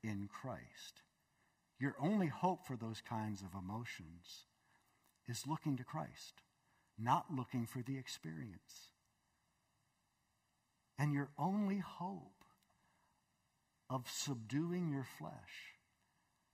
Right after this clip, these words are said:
is not building fences like I see many Christians do.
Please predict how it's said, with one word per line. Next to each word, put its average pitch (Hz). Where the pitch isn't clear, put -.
is 123
not 143
building 147
fences 113
like 104
I 107
see 123
many 113
Christians 101
do. 85